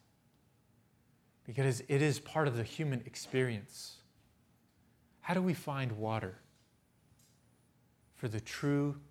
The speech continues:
thirsts of our soul? There's this man, Elijah.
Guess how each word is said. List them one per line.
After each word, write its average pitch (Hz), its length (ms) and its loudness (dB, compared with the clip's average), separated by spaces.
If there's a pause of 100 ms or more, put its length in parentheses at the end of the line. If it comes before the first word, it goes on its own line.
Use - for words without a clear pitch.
(120)
thirsts - 520 -4
of 104 140 -6
our 101 200 -2
soul? - 360 -10 (2500)
There's 147 160 -4
this 127 160 0
man, 147 220 10
Elijah. 120 460 10